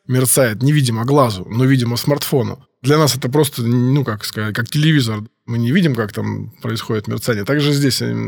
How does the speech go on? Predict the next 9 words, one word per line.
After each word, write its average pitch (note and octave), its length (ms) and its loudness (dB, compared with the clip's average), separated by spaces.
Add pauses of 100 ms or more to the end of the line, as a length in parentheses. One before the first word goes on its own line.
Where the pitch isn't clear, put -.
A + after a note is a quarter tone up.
для A#2+ 180 0
нас C3 260 2
изображение C3 640 2
кажется B2+ 320 -2
не C3 100 0
мерцающим, D3 560 -2
просто C#3 240 -2
стабильно C#3 460 0
горящим. B2+ 420 0